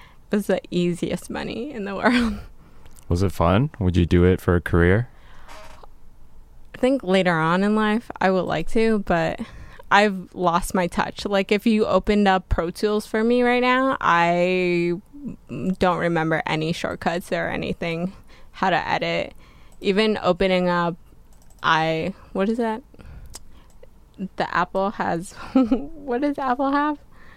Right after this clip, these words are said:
Speaker 2: iTunes?
Speaker 1: Not iTunes. Their music. GarageBand.
Speaker 2: GarageBand, yeah.
Speaker 1: Yeah, GarageBand. I don't know.
Speaker 2: Yeah. And then, what do you think, what do you see yourself doing after school?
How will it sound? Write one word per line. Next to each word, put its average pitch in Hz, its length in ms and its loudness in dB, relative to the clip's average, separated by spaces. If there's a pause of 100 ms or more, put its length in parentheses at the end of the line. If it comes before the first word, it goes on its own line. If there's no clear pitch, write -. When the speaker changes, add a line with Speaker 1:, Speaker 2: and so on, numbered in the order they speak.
(760)
Speaker 2:
iTunes? 117 720 0
Speaker 1:
Not 240 240 2
iTunes. 160 800 -4
Their 180 160 2
music. 175 520 -2
GarageBand. 170 640 4
Speaker 2:
GarageBand, 76 220 0
yeah. 76 140 0
Speaker 1:
Yeah, 156 300 2
GarageBand. 160 800 -4 (120)
I - 140 -2
don't - 440 -8
know. 190 180 -4 (1500)
Speaker 2:
Yeah. 78 160 2 (1300)
And 87 220 4
then, 82 540 4 (760)
what 87 120 0
do 85 80 4
you 87 80 4
think, 87 420 0
what 90 100 0
do 90 60 2
you 92 60 2
see 98 100 2
yourself 90 300 2
doing 98 240 4
after 76 200 0
school? 73 360 -2